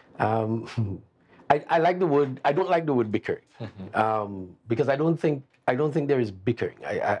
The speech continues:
Speaker 1: I think, um, politics is, is, is about positioning, is about, um, service, or it should be about service first.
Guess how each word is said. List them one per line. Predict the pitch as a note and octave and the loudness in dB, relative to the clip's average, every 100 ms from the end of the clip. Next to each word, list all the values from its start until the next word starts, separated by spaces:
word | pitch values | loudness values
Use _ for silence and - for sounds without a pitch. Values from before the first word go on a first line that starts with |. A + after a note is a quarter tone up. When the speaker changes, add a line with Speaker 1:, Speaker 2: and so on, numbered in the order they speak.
| - | 0
Speaker 1:
I | G#2 | -2
think, | - A#2+ A2+ - _ - - - - - | 0 0 0 -6 _ -20 -18 -18 -12 -2
um, | A#2 G#2+ G#2 G2+ F#2 - - _ _ _ _ - | 0 2 0 -4 -8 -14 -20 _ _ _ _ -10
politics | - D3+ D#3+ - E3 - - - | 0 2 2 0 -2 -4 -12 -2
is, | B2+ A2+ F#2+ - - | 0 2 -2 -10 -2
is, | A#2+ G#2+ F#2 - - - - - - - - - - - - | 0 0 -2 -10 -16 -16 -20 -20 -20 -20 -20 -20 -20 -10 0
is | A2 A2+ | 0 0
about | F2+ A2 G#2+ F#2+ - - - _ - - - - | 0 0 0 -6 -12 -14 -16 _ -20 -20 -14 -2
positioning, | A#2+ G#2 B2+ E3 F3+ G#3+ - - - | 0 2 0 0 0 -4 -12 -20 -4
is | G2+ F#2+ | -2 0
about, | F2+ G2 F#2+ F2 - | 0 0 0 -2 -2
um, | F#2+ F#2 F2+ F#2 - _ - - - - - - - - - | -2 -4 -8 -14 -20 _ -20 -20 -20 -20 -20 -20 -18 -16 -6
service, | - - D3+ B2 G#3+ - | 0 4 4 2 -2 -4
or | - - | -2 0
it | - | 0
should | - - B3 - | 0 2 2 2
be | F3+ | 2
about | A#2 G#2 G2+ | 2 -2 -2
service | - C3+ A2+ - | 0 0 0 -4
first. | - G#2+ - - | 0 0 0 -8